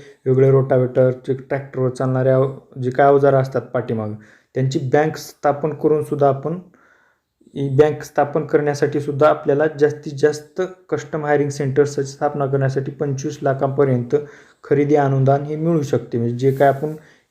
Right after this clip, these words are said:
घेतलेलं आहे त्या वस्तूच्या पन्नास ते सत्तर टक्के अनुदान वस्तू बघून वेगवेगळ्या वस्तूनुसार आपल्याला अनुदान हे मिळू शकतं. या ठिकाणी सहा लाख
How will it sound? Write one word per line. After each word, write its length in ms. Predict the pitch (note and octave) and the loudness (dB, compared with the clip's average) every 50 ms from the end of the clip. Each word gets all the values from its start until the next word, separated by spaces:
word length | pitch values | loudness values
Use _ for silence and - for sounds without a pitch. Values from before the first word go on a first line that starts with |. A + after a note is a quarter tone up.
| - C3 | -6 -4
घेतलेलं 360 | C#3+ C#3 C#3 D3 C#3+ C3+ C3+ | -4 -4 -2 0 2 4 4
आहे 120 | C3 B2+ | 4 4
त्या 120 | C3+ D3 C#3 | 4 4 4
वस्तूच्या 520 | C#3+ D3 C#3+ C#3+ - - C3+ C3+ D#3 D3+ | 4 4 2 0 -4 -8 -4 -2 -2 -2
पन्नास 580 | D3 - - - D3+ C#3+ C#3+ C#3+ C#3+ C3+ - - | -2 -4 -10 -8 -8 -6 -4 -4 -4 -6 -8 -10
ते 40 | |
सत्तर 380 | C3+ - E3 D#3 - - D#3+ D3 | -8 -6 -6 -2 2 2 2 4
टक्के 320 | D3 - - - - C#3+ | 4 0 -2 0 2 2
अनुदान 320 | C3+ C3 C3 B2+ C3+ C#3 D3+ | 2 2 2 2 2 0 0
वस्तू 400 | D#3+ D3 C#3+ C#3 C#3 - - C3 | 0 -2 -2 -4 -4 -6 -8 -4
बघून 320 | B2+ C3 B2 C3+ C#3+ E3 D#3+ - _ _ _ _ _ _ - | -2 -2 0 0 -2 -4 -6 -14 _ _ _ _ _ _ 2
वेगवेगळ्या 320 | C3+ C#3 C3+ C#3 C#3+ C#3 | 4 4 6 6 6 6
वस्तूनुसार 540 | C#3 C#3 C3+ C3+ - D3+ C3+ C3 C3 D3 C#3 | 4 4 2 -2 -6 -4 -4 -2 0 0 2
आपल्याला 380 | C#3+ C3+ C#3 - C3+ C3 C#3+ C#3+ | 2 0 0 0 -2 0 0 0
अनुदान 300 | C#3 C3 A#2+ B2+ C3 C3 | 0 0 -2 0 0 -2
हे 80 | D3 | 0
मिळू 220 | D#3 E3 E3 D#3+ C#3+ | 0 0 0 0 -2
शकतं. 400 | B2 - B2 - - - - C#3 - - _ _ _ _ _ _ - | -2 -2 -4 -6 -6 -10 -12 -12 -12 -14 _ _ _ _ _ _ -6
या 80 | C3 C3 | -6 -4
ठिकाणी 480 | C3 C#3 C3+ D3 C#3+ D3+ E3 - C#3+ | -2 -2 0 0 0 0 0 -4 -6
सहा 380 | - - - - C3 C3+ C#3+ D3 | -8 -8 -6 -4 -2 0 2 4
लाख 180 | D3 D3 D3 | 4 4 4